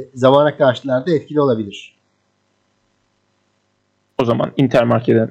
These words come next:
Speaker 2: devam edelim. Yine onlar da aslında fena olmayan bir kadroyla gelmişler. E, Fransa bisiklet turunda yine küllerinden yeniden dolu diyebileceğimiz Luis Mendes var.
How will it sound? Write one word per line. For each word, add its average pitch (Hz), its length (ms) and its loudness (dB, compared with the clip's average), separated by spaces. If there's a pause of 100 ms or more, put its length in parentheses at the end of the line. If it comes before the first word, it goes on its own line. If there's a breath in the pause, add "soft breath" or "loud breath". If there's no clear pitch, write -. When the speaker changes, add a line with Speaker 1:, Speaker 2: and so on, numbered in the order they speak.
(100)
Speaker 2:
devam 120 280 4
edelim. 120 280 0 (1400)
Yine 165 160 4
onlar 185 320 6
da 151 60 6
aslında 147 240 0
fena 131 300 2
olmayan 135 240 2
bir 143 60 -2
kadroyla 147 420 -2
gelmişler. - 680 -4 (400)
E, - 200 0
Fransa - 1700 -6
bisiklet - 340 -4
turunda 139 180 2
yine 135 140 0
küllerinden 131 340 2
yeniden 127 240 0
dolu 123 160 2
diyebileceğimiz 123 460 2
Luis 120 120 2
Mendes 123 360 -4
var. - 220 -4